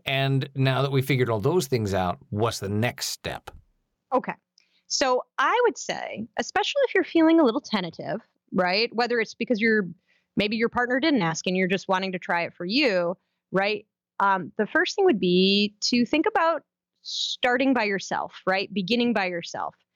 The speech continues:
Speaker 2: Um, uh, you know, obviously that's probably more of the case if you have a partner. If you don't have a partner, then you're gonna be doing it by yourself anyway. But especially if you have someone requesting it and you're feeling a little tentative,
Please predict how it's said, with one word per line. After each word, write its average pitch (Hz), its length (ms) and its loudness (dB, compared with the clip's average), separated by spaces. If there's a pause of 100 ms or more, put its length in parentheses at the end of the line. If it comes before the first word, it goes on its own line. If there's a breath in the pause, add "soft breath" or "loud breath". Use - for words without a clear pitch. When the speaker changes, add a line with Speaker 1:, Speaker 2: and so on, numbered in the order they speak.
(300)
Speaker 2:
Um, 202 520 0 (120)
uh, 208 180 4
you 208 260 2
know, 185 260 -2 (100)
obviously 190 380 -2
that's 180 160 -2
probably 180 560 -4 (220)
more 196 240 4
of 170 80 -4
the 180 80 -4
case - 280 -2
if 180 120 -2
you 185 80 4
have 165 100 0
a 165 60 -4
partner. 156 360 -4
If - 120 -6
you 202 80 0
don't 214 100 0
have 202 140 -2
a 196 40 -6
partner, 185 360 -2
then 170 180 0
you're 170 100 2
gonna 170 120 2
be 175 80 4
doing 160 160 0
it 160 80 -2
by 147 100 0
yourself - 340 -4
anyway. 101 280 -4 (500 loud breath)
But 240 320 0 (160)
especially 370 520 -2
if 277 100 -2
you 285 120 4
have 240 220 0
someone 226 260 -2
requesting 202 680 -4
it 196 320 2
and 185 100 -2
you're 185 140 -2
feeling 208 320 2
a 190 60 4
little 180 180 2
tentative, 220 540 0